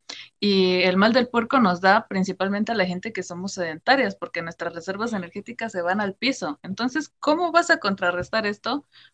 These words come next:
Facilísimo, cuarenta minutos de caminata al día. No te pongo más porque hay gente que dice, "Ay, yo no puedo, no tengo tiempo,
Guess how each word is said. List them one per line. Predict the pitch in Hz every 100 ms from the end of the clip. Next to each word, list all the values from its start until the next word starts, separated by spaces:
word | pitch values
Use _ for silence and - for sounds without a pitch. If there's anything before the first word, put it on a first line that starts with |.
| _
Facilísimo, | - 165 - - 170 190 196 180 151 143
cuarenta | 175 190 202 233
minutos | 220 190 180 202
de | 196 170
caminata | 151 156 160 175 214 233
al | 175 160 156
día. | 170 147 -
No | - 196 214 -
te | 277
pongo | 277 262 254 233
más | 196 226 330
porque | 202 - 175
hay | 190
gente | 185 208 202
que | 170
dice, | 160 - -
"Ay, | 170
yo | 160 196
no | 220
puedo, | 226 262 294
no | 254
tengo | 220 190 165
tiempo, | - 233 247 262 294